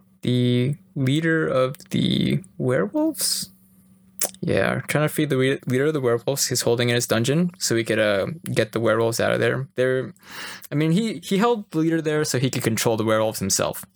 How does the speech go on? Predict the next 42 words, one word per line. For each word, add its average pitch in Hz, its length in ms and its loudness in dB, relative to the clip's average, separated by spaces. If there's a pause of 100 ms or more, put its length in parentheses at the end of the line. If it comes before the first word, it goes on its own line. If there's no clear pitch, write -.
(120)
And 107 120 2
so 104 420 0 (540)
we 131 180 0
wanted 123 300 0
to 135 80 -8
be 127 40 0
like, 120 120 0
"Oh, 151 180 2
we 135 100 -2
don't 160 120 0
wanna 147 160 2
face 131 240 0
the 139 80 -2
werewolves, 127 440 0
so 120 120 0
we're 120 140 2
just 123 140 0
gonna 107 540 0 (240)
get 131 160 2
the 143 60 -2
leader 131 260 0
out 110 320 0
and 107 100 -2
have 107 260 0
him 113 180 0
take 110 240 -2
his 117 100 -2
people 107 480 -2
outside 98 580 0
of 107 160 -4
Barovia 92 640 -4
so 95 320 -4 (600)
they 113 100 0
can't 104 340 -2
fight 107 300 0
us 104 200 0
while 107 140 -2
we 107 100 -2
try 104 200 -2
and 107 120 -4
fight 110 200 -4
Strahd." - 420 -2